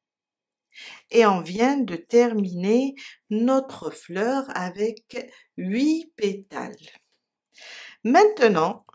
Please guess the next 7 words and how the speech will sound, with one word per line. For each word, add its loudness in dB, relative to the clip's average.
je 0
coupe -4
mon -4
fil, -6
je -6
le -2
tire -8